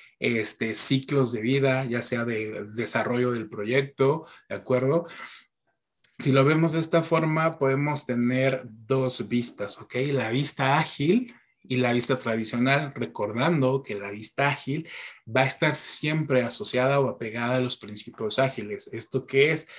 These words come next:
Que todas las prácticas que nosotros, eh, ejecutemos dentro de este marco va a tener la característica de ser ágil. ¿Qué es ser ágil? Es ser rápido, no necesariamente.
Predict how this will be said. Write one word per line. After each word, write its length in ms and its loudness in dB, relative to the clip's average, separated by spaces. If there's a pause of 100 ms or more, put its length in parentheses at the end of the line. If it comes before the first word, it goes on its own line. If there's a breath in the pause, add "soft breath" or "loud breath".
(240 loud breath)
Que 120 -4
todas 200 4
las 140 6
prácticas 640 0
que 140 -8
nosotros, 840 0 (260 loud breath)
eh, 200 -2
ejecutemos 880 0
dentro 340 -2
de 240 0
este 360 0
marco 880 0 (320 loud breath)
va 120 4
a 100 2
tener 560 2
la 220 2
característica 1300 -2
de 100 -4
ser 320 -6
ágil. 520 -8
¿Qué 180 -4
es 80 0
ser 180 2
ágil? 480 0
Es 180 -6
ser 140 -2
rápido, 460 0
no 220 2
necesariamente. 1000 -2